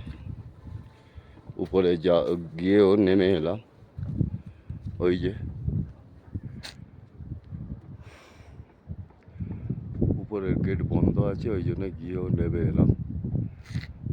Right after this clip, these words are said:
এটা লের সবথেকে পুরনো, লে শহরের সবথেকে পুরনো এবং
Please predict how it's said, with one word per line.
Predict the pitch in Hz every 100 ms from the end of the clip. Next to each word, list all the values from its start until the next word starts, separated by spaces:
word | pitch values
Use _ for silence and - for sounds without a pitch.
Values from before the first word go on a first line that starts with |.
| -
এটা | - 98 95
লের | 98 107 -
সবথেকে | 87 - - 98 98 104 -
পুরনো, | 85 90 92 107 131 - - - - - - - - - - 82
লে | 90 -
শহরের | 107 101 95 104 -
সবথেকে | 82 - - 90 95 92
পুরনো | 85 85 90 107 160 - - - - - - - - - -
এবং | 80 82